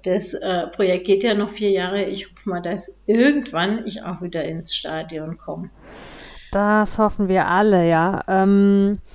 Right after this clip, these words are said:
Speaker 2: f-, zur kofas selbst, äh, du bist ja, ähm, jetzt noch nicht so lange da, aber trotzdem, ähm, die Frage, ähm, wie habt ihr euch denn insgesamt in dieses ganze Thema reinentwickelt? Also ich find's zum Beispiel, ähm,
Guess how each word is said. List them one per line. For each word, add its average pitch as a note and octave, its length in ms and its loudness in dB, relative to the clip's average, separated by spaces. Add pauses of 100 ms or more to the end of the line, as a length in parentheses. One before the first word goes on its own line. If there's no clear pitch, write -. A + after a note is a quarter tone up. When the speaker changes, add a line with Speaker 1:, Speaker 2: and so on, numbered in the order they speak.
(440)
Speaker 2:
f-, - 260 -10 (100)
zur A3 220 0
kofas A3+ 640 2
selbst, G3+ 520 4
äh, G#3+ 260 4
du G#3 180 -4
bist A#3+ 260 4
ja, A3 580 4
ähm, G#3+ 160 4
jetzt G#3+ 240 0
noch G#3 80 2
nicht G3+ 200 2
so F#3 500 2
lange B3+ 320 4
da, A3+ 340 2
aber G3+ 220 2
trotzdem, A3+ 720 0
ähm, G#3+ 220 2
die G#3 120 -4
Frage, G#3+ 720 2
ähm, G#3+ 420 2
wie G#3+ 360 2
habt - 240 0
ihr B3 160 6
euch A3 180 2
denn G#3+ 180 2
insgesamt G3 680 2
in G3 180 0
dieses F#3+ 340 -4
ganze F3+ 580 0
Thema F#3 380 0
reinentwickelt? F3+ 760 0
Also F3+ 200 -4
ich - 140 -8
find's G#3+ 280 0
zum G3+ 140 0
Beispiel, G3 560 2
ähm, F#3+ 520 2